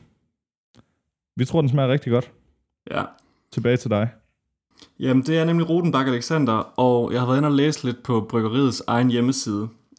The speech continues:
Speaker 2: Og, øh, de skriver, at det er en blanding, eller et blend af to tredjedele aged Rodenbach. Og, øh, Rodenbach, det er øl, der har, øh, modnet, der er modnet i to år fra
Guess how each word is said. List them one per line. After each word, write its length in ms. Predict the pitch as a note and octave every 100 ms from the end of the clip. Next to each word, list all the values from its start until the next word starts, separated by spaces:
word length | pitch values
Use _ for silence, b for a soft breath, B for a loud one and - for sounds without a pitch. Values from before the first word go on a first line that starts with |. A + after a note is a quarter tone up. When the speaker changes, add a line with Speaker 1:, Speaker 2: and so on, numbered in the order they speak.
| _
Speaker 2:
Og, 280 | A2+ A2+ A2
øh, 220 | G#2 G#2 G#2
de 80 | C3+
skriver, 340 | - D#3+ D3+
at 280 | A2 G#2+ -
det 220 | A#2+ A#2
er 120 | G#2+ G2+
en 240 | G2 A2
blanding, 500 | - B2 A#2 C#3 D#3+
eller 140 | C3 A2
et 100 | G2+ -
blend 380 | C3 C3 D#3+ - -
af 240 | A2+ G#2
to 240 | - C3+ A#2+
tredjedele 720 | - C#3 D#3 D3+ A#2 A2+ A#2 b b b b _ _ -
aged 500 | A#2 C#3+ C#3 - - _ -
Rodenbach. 680 | A#2+ C#3 C#3 - F2 - - _ _ b b b b b b -
Og, 340 | A2 G2+ F#2+
øh, 480 | G2 F2+ G2 F#2+ - -
Rodenbach, 460 | C3+ F3 E3+ B2 B2 -
det 180 | C#3 B2+
er 280 | G2 G2 -
øl, 240 | C3 D3 D3
der 100 | A#2
har, 400 | A#2 G#2+ G#2+ - - -
øh, 220 | A2 G#2+ A2
modnet, 500 | C#3 F3+ F3+ - - _ _
der 60 | A#2
er 60 |
modnet 380 | A#2 C#3+ E3 D#3+
i 280 | - A2+ A2 A2+
to 260 | F#3+ F3+
år 460 | D#3 C#3 A2 - _ _
fra 440 | - - G#2+ G#2+